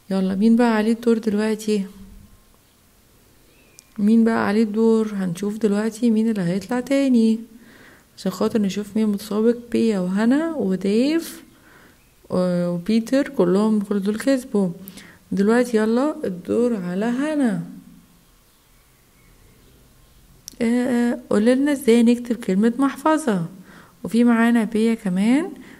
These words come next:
قولي لنا ازاي نكتب كلمة سبورة. آه، آه، صاد، لا غلط يا بيا، انا المفروض، ايوه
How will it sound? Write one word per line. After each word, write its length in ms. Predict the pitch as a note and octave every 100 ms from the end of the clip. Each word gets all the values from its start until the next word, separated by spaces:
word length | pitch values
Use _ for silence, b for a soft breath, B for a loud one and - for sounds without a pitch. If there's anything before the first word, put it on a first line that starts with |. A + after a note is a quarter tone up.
| B
قولي 120 | G3+ A#3
لنا 40 |
ازاي 200 | A#3+ A#3
نكتب 260 | A#3+ A#3+ A3+
كلمة 380 | G3+ G3+ A#3+ A#3+
سبورة. 760 | C#4+ C4 D4+ D4+ A#3 F3 E3 - - - - _ _ _ _ b b b b b b b b - _ _ _ - G#3+
آه، 520 | A3 A3 G#3+ G#3+ G#3 b b b b b _ - -
آه، 920 | G#3+ G#3 G#3 G#3 G#3 G#3 G#3 - - - _ _ -
صاد، 460 | - A#3 C4+ F4+ - - - _ _ _ _ - -
لا 220 | G#3 -
غلط 520 | F#3+ A3+ B3+ C4 C4
يا 80 | C4+
بيا، 680 | C4 C4 C4 A#3 A#3 A#3 A3+ - - B B B B B - - - _ -
انا 120 | -
المفروض، 460 | F#3+ F#3+ G#3+ A#3+ A#3+ - - - _ -
ايوه 400 | A#3 C4+ B3+ G#3